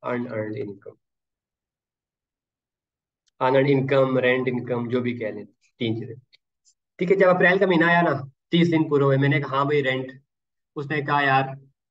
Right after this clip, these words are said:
पिछले महीने मैंने आपको advance दे दिया था, तो आप कौन सा रेंट?" मैंने कहा, "हाँ, ठीक है।" यानी उसने अब मुझे पैसे तो देने नहीं है, तो bank हो नहीं सकता, Bank क्रॉस। Income तो मेरा हक बना है ना, तो income तो credit होगी, होगी, ठीक है।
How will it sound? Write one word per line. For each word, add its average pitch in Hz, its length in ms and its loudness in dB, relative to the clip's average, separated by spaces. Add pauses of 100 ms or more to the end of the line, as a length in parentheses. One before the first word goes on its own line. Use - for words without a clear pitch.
(160)
पिछले 147 260 -6
महीने 131 180 -2
मैंने 131 160 -4
आपको 127 240 -6
advance 120 320 -8
दे 117 200 -8
दिया 113 240 -8
था, 110 380 -12
तो 120 100 -6
आप 113 160 -4
कौन 120 140 -4
सा 113 120 -8
रेंट?" 110 120 -6
मैंने 110 180 -2
कहा, 110 120 -6
"हाँ, 104 200 -10
ठीक 110 300 -10
है।" 101 60 -10 (440)
यानी 160 180 2
उसने 175 160 4
अब 160 80 2
मुझे 147 160 2
पैसे 147 320 0
तो 139 100 4
देने 120 260 -2
नहीं 117 100 -6
है, 113 60 -8
तो 113 80 -16
bank 127 280 -2
हो 120 160 -8
नहीं 113 100 -8
सकता, 113 320 -12 (500)
Bank 127 340 -4
क्रॉस। 110 380 -8 (1300)
Income 190 280 2
तो 180 60 0
मेरा 160 180 2
हक 139 240 0
बना 120 220 -2
है 117 160 -10
ना, 117 100 -12
तो - 260 -12
income 143 320 2
तो 139 120 0
credit 113 300 -4
होगी, 101 180 -12
होगी, 95 220 -14 (880)
ठीक - 120 -16
है। - 100 -20